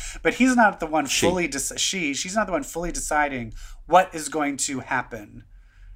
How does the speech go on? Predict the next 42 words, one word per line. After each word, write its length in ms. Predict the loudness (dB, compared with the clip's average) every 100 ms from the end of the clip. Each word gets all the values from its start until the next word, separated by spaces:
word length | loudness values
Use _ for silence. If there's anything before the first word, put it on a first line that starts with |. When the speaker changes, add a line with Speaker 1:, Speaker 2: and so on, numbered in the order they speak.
| -20 -6
Speaker 1:
Like, 180 | -4 2
where 180 | 6 6
Speaker 2:
Correct. 140 | 6 0
Speaker 1:
is 40 |
this 180 | -2 -2
going 220 | 0 -2
to 80 | -2
go? 420 | -4 -4 -4 -6 -8
Hickman 300 | -6 -4 -2
has 180 | -2
a 60 | -2
very 400 | -4 -2 0 0
strong 340 | -4 -4 -6
hand 220 | -6 -10 -12
of 100 | -12
that. 300 | -12 -12 -18 -20 -20 -20 -12 -2
And 80 |
I 80 | 0
think 200 | 0 -2
Speaker 2:
Yeah, 140 | 4 6 6
Speaker 1:
that's, 120 | 2
he 160 | 0
Speaker 2:
this 80 | 2
Speaker 1:
needs, 60 | 2
Speaker 2:
was 100 | 4
all 120 | 4
plotted 420 | 4 4 4 4
Speaker 1:
he 40 | 2
Speaker 2:
by 80 | 2
The 40 |
Speaker 1:
needs, 120 | 2
Speaker 2:
Office. 200 | 0 2
Speaker 1:
yes, 280 | 2 2 0
Speaker 2:
Yeah. 60 | -4
Speaker 1:
he, 180 | -4 -8
they 280 | -2 0
need 280 | 0 -4 -6
to 240 | -6 -4 -6
figure 320 | -6 -8 -6
that 160 | -4 -2
out 180 | -4
more. 220 | -8 -14